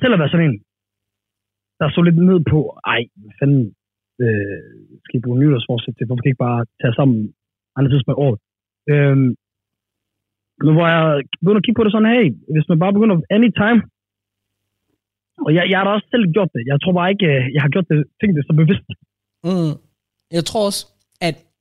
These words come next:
Speaker 2: for mig i hvert fald, når vi snakker om self-improvement, at blive bedre,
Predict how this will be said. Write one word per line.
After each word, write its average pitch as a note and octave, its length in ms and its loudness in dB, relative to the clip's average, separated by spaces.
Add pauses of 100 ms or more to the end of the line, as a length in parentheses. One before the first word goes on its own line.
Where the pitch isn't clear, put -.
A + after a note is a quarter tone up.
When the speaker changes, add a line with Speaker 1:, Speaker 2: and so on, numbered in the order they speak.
(260)
Speaker 2:
for G3 140 -2
mig G3+ 120 0
i G#3 80 -4
hvert D3 120 -6
fald, B2+ 240 -12 (120)
når C#3+ 80 -16
vi C3+ 60 -14
snakker G3 260 -2
om D#3+ 180 2 (160)
self-improvement, D3 640 -2 (560)
at C3 80 -16
blive B2 220 -18
bedre, C#3 200 2